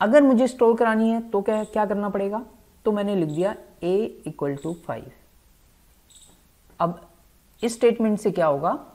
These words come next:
Right hand side की value जो है left hand को assign होती है, तो फ़ाइव किसे assign हो जाएगा? a को। तो जैसे ही आप अपने code में ये लिखेंगे, इसका impact कहाँ पड़ेगा? Screen पे नहीं पड़ेगा,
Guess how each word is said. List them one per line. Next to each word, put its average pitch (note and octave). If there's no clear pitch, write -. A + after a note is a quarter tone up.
Right E3+
hand C4+
side G#3
की G#3+
value D#3+
जो C3+
है D#3
left E3
hand D#3+
को D#3+
assign C3+
होती A#2+
है, F#3+
तो F3
फ़ाइव E3+
किसे F3
assign G3
हो F#3+
जाएगा? G#3
a C#3
को। -
तो G#3+
जैसे F3
ही D4
आप B3+
अपने A#3
code G3
में F#3+
ये F3
लिखेंगे, D#3+
इसका G#3+
impact A#3+
कहाँ C4
पड़ेगा? D3+
Screen A3+
पे B3+
नहीं C4
पड़ेगा, D3